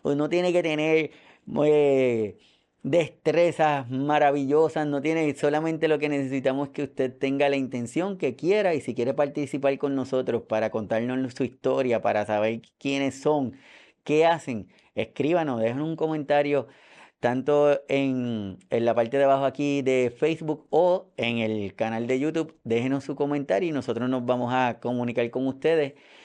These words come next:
y comenzamos a hablar a ver si lo tenemos en el programa. Así que de verdad que súper agradecido con cada uno de ustedes. Para el próximo sábado, hablando de nuevos colaboradores, y como ya estamos llegando a la parte final del año,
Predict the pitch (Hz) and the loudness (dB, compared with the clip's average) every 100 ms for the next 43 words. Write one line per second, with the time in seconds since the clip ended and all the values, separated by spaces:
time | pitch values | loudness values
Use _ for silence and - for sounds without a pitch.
0 | - _ - 120 139 135 123 135 135 151 | -20 _ -8 -2 0 0 0 0 2 2
1 | 156 151 120 113 127 131 127 127 127 123 | 4 4 2 0 -4 -2 -2 -4 -4 -6
2 | - 120 120 117 113 - 110 98 95 90 | -8 -6 -4 -4 -6 -4 -4 -2 -4 -8
3 | 85 82 _ 98 - - 127 127 117 104 | -10 -16 _ -14 -12 -4 0 0 0 -2
4 | 101 98 135 135 123 113 - 113 110 101 | -2 0 0 0 0 0 -4 -4 0 0
5 | 98 95 95 104 107 110 107 107 104 107 | 0 -2 -2 -2 -2 -2 -2 -2 -2 -4
6 | 104 - 95 90 - - - - 123 131 | -6 -4 -6 -6 -12 -20 -20 -4 0 0
7 | 120 143 139 185 175 170 - 180 185 156 | 0 -2 -2 -4 -2 -2 2 4 4 4
8 | 139 143 143 _ _ _ 101 101 107 113 | 2 0 -6 _ _ _ -4 -2 -2 0
9 | 123 135 139 135 131 131 131 131 139 135 | 2 4 2 2 0 0 0 0 2 2
10 | 131 131 139 139 117 117 - - - - | 4 2 4 2 0 -2 -10 -20 -10 -6
11 | 123 131 131 120 120 160 156 156 143 143 | -2 0 0 -2 -2 -4 -4 -4 -2 0
12 | 143 143 143 135 127 123 127 120 135 - | 0 0 0 2 2 0 -2 -2 -6 -2
13 | 131 131 123 131 143 123 113 107 | 0 0 2 2 2 0 -2 -4